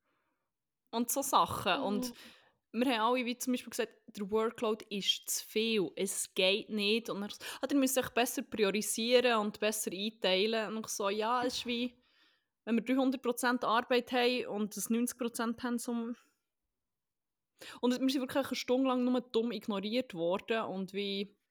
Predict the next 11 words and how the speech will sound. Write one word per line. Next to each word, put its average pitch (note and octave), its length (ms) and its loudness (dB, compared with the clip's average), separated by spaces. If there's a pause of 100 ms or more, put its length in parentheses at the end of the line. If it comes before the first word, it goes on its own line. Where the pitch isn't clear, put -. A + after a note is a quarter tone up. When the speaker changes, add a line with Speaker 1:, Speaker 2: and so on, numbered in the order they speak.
(560)
Speaker 1:
s-, - 400 -10 (580)
ich - 60 -20
glaube, F#3 220 -4
ich F3+ 80 -4
habe F3+ 80 -8
sogar F3 260 -8
irgendwann E3+ 300 -6
noch E3+ 120 -10
angefangen - 260 -12
zu A3 60 -6
rennen. B3+ 680 2